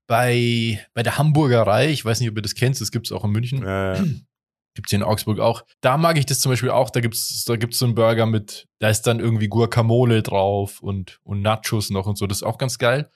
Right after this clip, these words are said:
Speaker 1: Aber eigentlich mag ich so Basic-Sachen ganz gern. Wirklich nur, ähm, Patty, Käse,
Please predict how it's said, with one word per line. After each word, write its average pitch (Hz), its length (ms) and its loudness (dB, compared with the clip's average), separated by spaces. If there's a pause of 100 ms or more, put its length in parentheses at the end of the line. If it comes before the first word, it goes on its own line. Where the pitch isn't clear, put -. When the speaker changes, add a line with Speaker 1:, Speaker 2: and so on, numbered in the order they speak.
(340)
Speaker 1:
Aber 113 260 2
eigentlich 160 320 0
mag 143 140 4
ich 135 100 0
so 123 80 0
Basic-Sachen 110 800 0
ganz 98 200 -4
gern. 101 360 -2
Wirklich 110 200 -4
nur, 107 360 0 (120)
ähm, 95 600 0 (580)
Patty, 143 560 -2 (300)
Käse, 123 760 2